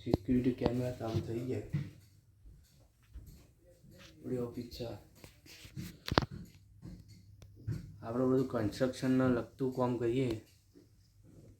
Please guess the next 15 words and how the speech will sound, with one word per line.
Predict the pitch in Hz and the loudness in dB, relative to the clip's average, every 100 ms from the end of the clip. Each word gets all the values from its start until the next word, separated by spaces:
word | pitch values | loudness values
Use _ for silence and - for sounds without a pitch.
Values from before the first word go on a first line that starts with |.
| - - - - | -20 -20 -20 -6
જો | 110 104 107 101 | -4 -4 -2 -4
ખાલી | - - 104 | -4 -12 -8
આ | 104 | -2
રીતના | 113 110 107 | 0 0 -2
મકાન | 101 95 104 101 | -2 -4 -4 -4
બને. | 98 98 - _ _ - - - - _ _ - - - - - - - _ _ | -4 -8 -14 _ _ -14 -14 -16 -20 _ _ -12 -12 -14 -20 -12 -12 -12 _ _
તો | 190 190 190 | 4 10 10
ફરીથી | 170 147 151 160 160 | 10 10 8 10 8
આપણે | 143 156 | 8 6
આજે | 147 156 160 156 156 156 147 - - - - - - - | 8 8 10 10 10 8 4 -4 -10 -10 -12 -12 -6 2
પોણી | 131 147 | 6 8
છોટો | 143 139 | 8 8
આવી | 139 135 | 8 8
જઈએ. | 170 147 123 - - - - - - - - - | 6 4 2 -2 -8 -8 -10 -8 -4 -4 -4 0
તમે | 131 135 143 139 | 4 6 6 6